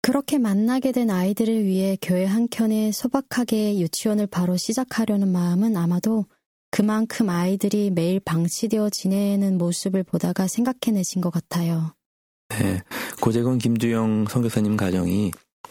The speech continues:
Speaker 2: 아프리카에 가신 것이 벌써 십여 년 전이지만 이번에 새롭게 레만다 마을 땅을 밟게 하시고 또 그곳에서 마치 무에서 유를 창조하시는 하나님과 같이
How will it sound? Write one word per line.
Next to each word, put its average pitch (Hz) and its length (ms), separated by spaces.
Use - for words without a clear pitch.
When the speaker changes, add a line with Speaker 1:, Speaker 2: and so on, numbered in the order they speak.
Speaker 2:
아프리카에 104 720
가신 95 340
것이 92 220
벌써 92 540
십여 117 360
년 110 220
전이지만 90 840
이번에 104 340
새롭게 120 640
레만다 98 460
마을 90 300
땅을 95 300
밟게 - 380
하시고 90 580
또 92 140
그곳에서 95 720
마치 98 460
무에서 101 640
유를 117 360
창조하시는 104 840
하나님과 127 500
같이 95 560